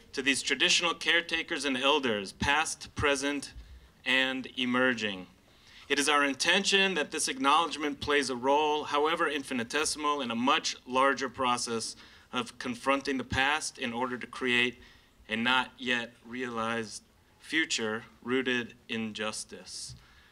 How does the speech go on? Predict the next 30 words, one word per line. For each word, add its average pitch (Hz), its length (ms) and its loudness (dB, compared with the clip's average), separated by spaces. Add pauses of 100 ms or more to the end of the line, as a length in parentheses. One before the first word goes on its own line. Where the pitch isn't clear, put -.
(140)
I - 20 -14
want 127 160 0
to 123 60 2
welcome 135 540 0
you 127 160 -4
all 151 400 2
to 147 120 -12
the 123 120 -10
first 175 600 -8
event 156 440 0
of 123 120 -10
U 139 220 -8
S 135 180 -10
F 147 120 -4
Swig 151 360 0
Program 151 460 4
in 127 80 -4
Jewish 131 300 -2
Studies 139 400 0
and 120 120 -8
Social 123 360 -4
Justice 156 520 -4
for 135 140 -8
the 113 100 -8
spring 123 380 -6
semester, 147 880 -6 (500)
where 143 460 6
tonight 160 580 0
Doctor 135 540 -2
Chris 165 400 -2